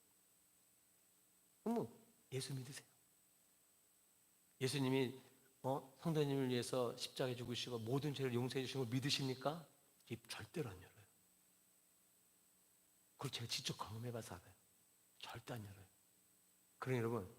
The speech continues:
예수를 지금 내가 믿고 있는 게 얼마나 감사한지 몰라요. 아니, 너무 감사하고 이거는요. 네, 너무 감사한 거예요. 네. 내 가정이 믿음의 가문으로 예수 믿는 가문이다?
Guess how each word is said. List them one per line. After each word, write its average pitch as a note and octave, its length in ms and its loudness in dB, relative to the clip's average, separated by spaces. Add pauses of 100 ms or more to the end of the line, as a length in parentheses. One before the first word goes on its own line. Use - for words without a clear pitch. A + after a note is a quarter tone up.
(500)
예수를 B2 460 0
지금 A#2+ 180 0
내가 A2+ 200 2
믿고 A2 240 -4
있는 A2+ 140 0
게 C3 160 -2
얼마나 D3 580 0
감사한지 A#2 460 -6
몰라요. G#2 300 -14 (2000)
아니, G#2+ 260 -10 (360)
너무 D4+ 240 6
감사하고 C3 380 4
이거는요. F2+ 300 -10 (140)
네, G2+ 180 -16 (220)
너무 C#3 180 -8
감사한 - 400 -10
거예요. - 140 -20 (140)
네. - 100 -20 (560)
내 C#3 300 8
가정이 B2 680 2 (460)
믿음의 C3 380 4
가문으로 A#2 880 2
예수 A#2+ 280 2
믿는 A#2+ 220 2
가문이다? A2+ 580 2